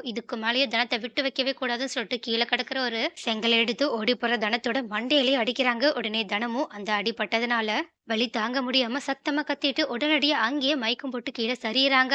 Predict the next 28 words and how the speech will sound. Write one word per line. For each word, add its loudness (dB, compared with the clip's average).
ஆனா 2
அப்போ -4
அஞ்சலி -4
கொஞ்சம் -6
கூட 0
எதிர்பார்க்காதபடி -2
தனம் -4
கத்துன -4
சவுண்டு -2
வெளியே -2
இருக்க -2
முத்தழகுக்கும் -4
பூமிக்கும் -6
நல்லா -2
கிளியராவே 0
கேட்டுடுது. -2
அதனால -2
அவங்க -2
உடனடியா 0
அந்த -6
பக்கம், -4
அதாவது 0
தனம் -6
அடிபட்டு -4
கீழே -2
விழுந்து -2
கிடக்குற 0
பக்கமா -6